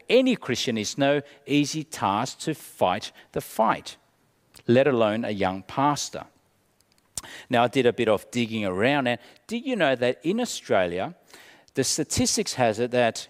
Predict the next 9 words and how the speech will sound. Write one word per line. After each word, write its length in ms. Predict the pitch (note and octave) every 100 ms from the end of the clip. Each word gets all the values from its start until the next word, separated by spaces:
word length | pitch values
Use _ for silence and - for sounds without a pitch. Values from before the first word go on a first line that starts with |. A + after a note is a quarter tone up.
| -
there 180 | C3 B2
are 60 |
about 340 | A#2 A#2 A#2+ -
thirteen 680 | - D#3+ E3 E3+ - E3 D3
thousand 580 | - C3+ C3 B2+ C3+ - -
ex-pastors 1120 | B2 - - - A2 G#2+ G#2 - D#2 - - -
in 140 | B2+ A2
Australia? 500 | - A2+ F#2+ E2+ - _ _ _ _ _ _ _ _ _ _ _ _
Ex-pastors. 920 | D3+ D#3 - - C3 G2 - E2 -